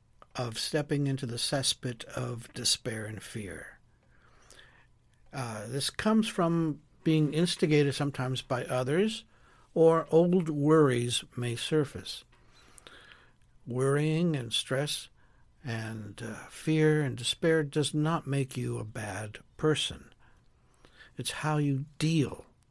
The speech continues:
with these things that, that's what defines you. There's no perfect here. There's the inevitable mistake that's gonna come just around the corner. We might fall over, we might accidentally hurt someone, we could send out a really wrong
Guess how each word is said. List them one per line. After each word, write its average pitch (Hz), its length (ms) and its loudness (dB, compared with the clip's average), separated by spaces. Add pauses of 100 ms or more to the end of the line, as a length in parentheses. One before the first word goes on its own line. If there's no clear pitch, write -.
(120)
with 110 160 -8
these 107 260 -4
things 113 340 -6
that, 110 180 -10 (560)
that's 143 320 -4
what - 180 -4
defines 127 880 -4
you. - 340 -18 (600)
There's 120 160 -4
no 165 320 0
perfect 165 600 -4
here. 131 380 -4
There's 151 300 2
the 151 280 2
inevitable 170 760 2
mistake 160 600 0
that's 131 180 -6
gonna 151 240 -4
come 139 360 -2 (260)
just 165 320 -2
around 185 280 4
the 180 80 0
corner. 175 440 -2 (1400)
We 127 100 0
might 143 320 -2
fall 160 500 -2
over, 175 420 2
we 120 160 -6
might 113 240 -6
accidentally 143 500 -4
hurt 156 260 -2
someone, 160 520 0
we 117 100 -4
could - 160 -16
send 139 320 -4
out 139 220 -2
a 113 80 -8
really 127 400 0
wrong 123 720 -4